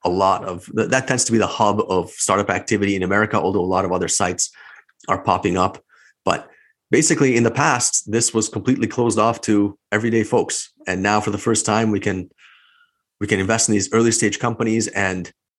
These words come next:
I think there's gonna be some really big success stories that are gonna come out of these crowdfunding websites where people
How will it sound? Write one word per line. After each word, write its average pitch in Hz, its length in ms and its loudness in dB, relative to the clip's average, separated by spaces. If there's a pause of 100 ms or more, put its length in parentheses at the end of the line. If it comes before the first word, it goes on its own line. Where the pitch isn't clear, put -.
(420)
I 110 120 2
think 117 180 0
there's 104 160 2
gonna 101 160 2
be 95 100 -2
some 92 220 -2
really 101 320 2
big 92 220 -2
success - 340 -2
stories 85 340 0
that - 220 0
are 85 60 -4
gonna 80 160 -2
come 85 160 -2
out 82 100 -2
of 80 80 -2
these 73 180 -4
crowdfunding 85 440 -2
websites 87 500 -2
where 87 140 0
people 90 440 -2